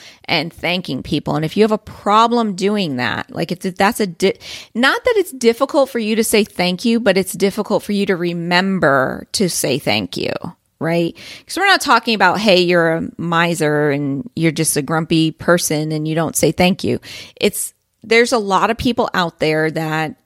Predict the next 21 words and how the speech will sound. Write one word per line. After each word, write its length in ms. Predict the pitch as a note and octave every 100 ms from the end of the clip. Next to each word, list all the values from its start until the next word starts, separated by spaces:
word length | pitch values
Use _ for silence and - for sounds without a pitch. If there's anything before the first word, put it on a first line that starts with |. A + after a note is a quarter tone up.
| _ -
yes, 420 | E3 F#3+ C4+ C#4+
they 160 | - G3+
are 100 | F#3+
truly 720 | - - B3+ C#4 A#3+ A3+ G3+ -
appreciative, 960 | F#3+ - A3+ - F3 E3 D#3+ D3+ D#3 - -
but 180 | F#3 F3+
they 120 | A3
forget 640 | - G#3+ G3 G#3+ A#3 -
to 160 | - G#3+
share 340 | - G#3+ G3
that 160 | F#3+ F#3+
appreciation. 720 | G3+ G3+ - F#3+ B3 - - - - - - - - -
So 160 | C4
if 80 | B3+
that's 320 | E4+ A4 -
you, 580 | A3+ C4+ B3+ E3 E3+ E3
one 260 | - G#3 C#4+
of 60 | A4+
the 100 | G#4+
tricks 400 | - A3 - -
that, 480 | G3 F#3+ F3 -